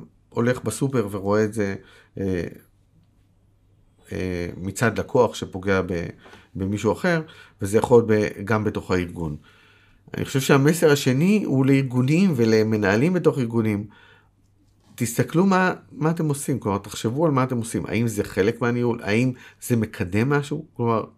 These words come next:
האם אי אפשר לעשות את זה אחרת? הרבה פעמים אנחנו עושים דברים מבלי לחשוב, בצורה אוטומטית. ואם נחשוב שנייה על הצד השני, על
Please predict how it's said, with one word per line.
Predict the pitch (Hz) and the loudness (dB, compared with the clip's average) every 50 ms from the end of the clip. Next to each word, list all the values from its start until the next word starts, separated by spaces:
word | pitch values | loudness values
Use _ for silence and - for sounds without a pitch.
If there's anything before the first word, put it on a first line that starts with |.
| _ _ | _ _
האם | 95 101 104 110 110 | -2 0 0 0 0
אי | 113 | 0
אפשר | 113 - 120 | 0 2 0
לעשות | 104 95 - 110 101 | 0 2 0 -2 0
את | 98 | 0
זה | 101 | 0
אחרת? | 90 - - 127 151 147 143 143 - - _ - - - - - - - | 0 2 2 2 4 2 2 -2 -6 -12 _ -20 -20 -20 -20 -20 -12 -4
הרבה | - 117 123 156 | 2 4 4 4
פעמים | 160 185 175 185 185 180 160 - - _ _ - | 6 4 4 4 4 2 0 -2 -8 _ _ -2
אנחנו | 117 120 117 - 127 | -2 -2 0 0 -2
עושים | 117 - - 165 160 160 | -4 -2 0 0 0 2
דברים | 147 143 135 143 147 143 139 139 - - - | 2 2 2 2 0 0 -2 -4 -8 -4 -2
מבלי | 135 139 147 185 196 | 0 0 2 2 2
לחשוב, | 180 170 175 - - 110 95 98 | 2 2 0 0 0 0 0 -2
בצורה | 117 - 170 170 170 | -4 -2 2 2 4
אוטומטית. | 170 170 147 127 117 101 98 - - - - _ _ _ _ _ - - - _ _ _ - | 4 2 2 0 2 0 0 -4 -8 -14 -16 _ _ _ _ _ -20 -20 -20 _ _ _ 0
ואם | 131 156 175 190 185 - - - - | 2 4 4 2 0 -2 -6 -8 -4
נחשוב | - 143 - - - 180 175 170 | -2 -2 0 2 2 0 0 0
שנייה | - - 139 127 107 78 - - - _ _ _ _ - - _ - | -2 0 0 2 2 0 -4 -8 -14 _ _ _ _ -20 -18 _ -2
על | 104 104 104 | 0 2 2
הצד | 101 - 139 147 147 | 4 4 4 4 4
השני, | 143 139 - 131 113 110 90 - - - _ _ _ _ _ _ _ - - | 4 2 0 0 0 -2 -2 -6 -8 -16 _ _ _ _ _ _ _ -6 -2
על | 95 98 98 95 73 - | 0 2 2 2 0 -4